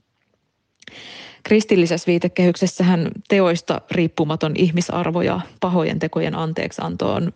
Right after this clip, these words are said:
tosi olennaisia juttuja. Ja se on myös aika semmoista radikaalia ja äärimmilleen vietyä. Ihminen ei aina pysty antamaan kaikkea toise-, toiselle anteeksi,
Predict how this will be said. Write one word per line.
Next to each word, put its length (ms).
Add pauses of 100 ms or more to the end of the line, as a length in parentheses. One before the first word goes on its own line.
(160)
tosi 300
olennaisia 560 (360)
juttuja. 440 (960)
Ja 160 (160)
se 120
on 40
myös 160
aika 220
semmoista 440
radikaalia 720
ja 120 (260)
äärimmilleen 680
vietyä. 480 (420)
Ihminen 420
ei 120
aina 240
pysty 320
antamaan 420
kaikkea 440
toise-, 420 (120)
toiselle 400
anteeksi, 600